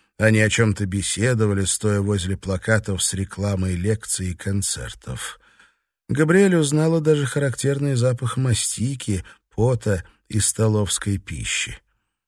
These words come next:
Она подумала, что Алекс чувствовал бы себя здесь комфортно,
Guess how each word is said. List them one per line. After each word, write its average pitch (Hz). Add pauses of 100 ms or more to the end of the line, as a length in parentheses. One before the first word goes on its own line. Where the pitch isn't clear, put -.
(160)
Она 107
подумала, 107
что 90
Алекс 117
чувствовал 107
бы 98
себя 101
здесь 98
комфортно, 110